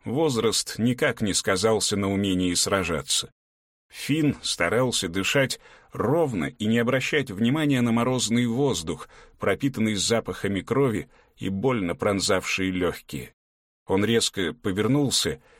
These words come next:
и одним движением перерезал шею дикарю, который занес меч над Литой. Горячая кровь залила лицо и попала в глаза Финну,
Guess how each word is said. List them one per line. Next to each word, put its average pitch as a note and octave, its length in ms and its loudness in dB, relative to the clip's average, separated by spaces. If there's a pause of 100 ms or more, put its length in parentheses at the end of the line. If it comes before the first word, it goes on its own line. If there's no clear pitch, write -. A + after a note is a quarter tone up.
и G#2 100 0
одним B2+ 300 2
движением B2 680 2
перерезал B2 640 2
шею B2+ 400 0
дикарю, A2+ 540 -2
который A#2+ 400 0
занес A2 500 2
меч A2+ 400 0
над G2 260 -4
Литой. F2+ 540 -4 (520)
Горячая F#2+ 600 0
кровь A2+ 380 -2 (440)
залила G#2+ 540 2
лицо E2 440 -2
и D2+ 220 -4
попала G2 460 0
в F2+ 120 -4
глаза G#2+ 420 2
Финну, F2+ 500 -2